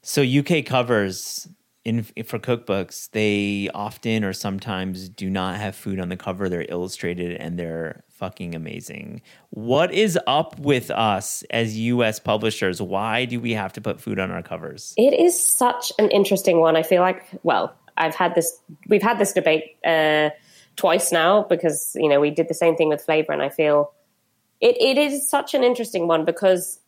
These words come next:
Speaker 2: uh, the publishers do do their market research for this. They, you know, they, they send out surveys to a, a good, a broad spectrum of people, um, with examples of design-led covers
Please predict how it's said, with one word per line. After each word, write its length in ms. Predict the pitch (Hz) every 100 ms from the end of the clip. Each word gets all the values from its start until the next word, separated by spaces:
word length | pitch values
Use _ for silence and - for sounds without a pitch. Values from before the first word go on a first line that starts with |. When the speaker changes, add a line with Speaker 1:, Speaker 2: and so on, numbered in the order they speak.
| _
Speaker 2:
uh, 760 | 175 175 175 170 170 170 165 160
the 80 | 196
publishers 400 | - 247 285 262
do 220 | 165 190 185
do 180 | 180
their 140 | 165 165
market 320 | 160 156 -
research 480 | 156 151 151 - -
for 80 | 131
this. 300 | 117 117 -
They, 480 | 143 143 139 143 - _ _ _ -
you 100 | 160
know, 160 | 143 139
they, 360 | 147 143 - _ _
they 200 | - 165
send 400 | 165 185 180 175
out 240 | 156 156
surveys 600 | - 156 151 147 143 135 -
to 380 | - 143 135 131 -
a, 160 | 143 123 _
a 100 | 151
good, 280 | 156 170 170
a 40 | 175
broad 280 | 160 170 180
spectrum 420 | - 156 - 147
of 140 | 143
people, 500 | - 143 143 131 135 _ _ _ -
um, 520 | 143 143 135 135 135
with 140 | 143 160
examples 680 | 156 156 151 147 143 131 -
of 300 | 139 135 -
design-led 540 | 151 143 139 135 135 131
covers 380 | - 131 127 131